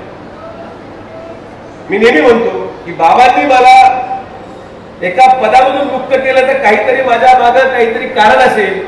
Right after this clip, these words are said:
माझं मुक्तता झाल्यानंतर, माझी झाल्यानंतर दीड महिना फक्त या एका गोष्टीवर मी काम केलं आणि म्हणून खरं तर आपल्याला आज सगळ्यांच्या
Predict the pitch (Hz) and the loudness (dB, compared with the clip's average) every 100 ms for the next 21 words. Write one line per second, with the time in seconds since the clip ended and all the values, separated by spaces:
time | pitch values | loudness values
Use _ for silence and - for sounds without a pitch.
0 | - - - - - - - 165 208 214 | -14 -18 -20 -20 -20 -16 -4 0 2 2
1 | 269 269 240 - 262 254 247 254 247 226 | 2 2 0 -4 -4 0 2 2 2 2
2 | 226 226 226 220 196 196 240 214 226 202 | 0 -2 -4 -2 0 0 0 0 0 0
3 | 202 202 208 190 202 277 294 277 240 - | -2 -4 -6 -8 -6 -2 0 2 2 2
4 | 220 220 - - 180 175 233 190 147 - | 0 -2 -8 -10 -10 -8 -4 -4 -2 2
5 | 190 - 196 302 294 277 254 - 254 240 | 2 2 -2 0 2 2 0 -2 -2 -2
6 | 247 - 220 226 220 214 220 220 220 - | -2 -2 0 0 0 0 2 2 2 2
7 | 294 - 233 233 233 214 214 214 220 - | 2 2 0 0 -2 -2 -2 -2 0 2
8 | 262 262 - - - - - - - - | 4 4 2 0 -4 -6 -6 -6 -4 -4
9 | - - - - - - 214 269 285 285 | -4 -6 -6 -6 -6 -2 0 2 2 2
10 | 285 | 2